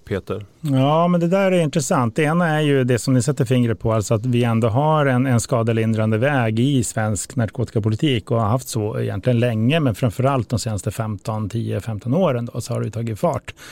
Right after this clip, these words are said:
Speaker 2: eh, på olika sätt. Så det, det känns ju som att vi gör redan idag. Sen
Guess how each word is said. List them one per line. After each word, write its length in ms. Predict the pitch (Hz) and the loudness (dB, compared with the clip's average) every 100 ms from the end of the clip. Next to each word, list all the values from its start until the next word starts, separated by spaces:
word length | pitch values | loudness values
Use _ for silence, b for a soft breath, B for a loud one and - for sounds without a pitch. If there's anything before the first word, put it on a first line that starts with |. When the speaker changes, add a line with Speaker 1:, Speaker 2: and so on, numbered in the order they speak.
| B B B | B B B
Speaker 2:
eh, 240 | 127 113 120 | -4 -2 -2
på 120 | 123 | -4
olika 180 | 120 123 | -6 -6
sätt. 240 | - 127 | -8 -10
Så 120 | - 131 | -4 0
det, 280 | 139 135 | 2 2
det 140 | 147 131 | 0 0
känns 240 | 139 120 | 0 -2
ju 40 | 107 | 0
som 120 | 117 | -2
att 140 | - | 0
vi 180 | 117 104 b b | 0 -2 b b
gör 260 | - 110 107 | -2 0 2
redan 220 | 110 107 | 2 2
idag. 380 | 110 156 123 123 - B B B | 2 0 -2 -4 -10 B B B
Sen 360 | - 151 139 | 0 0 0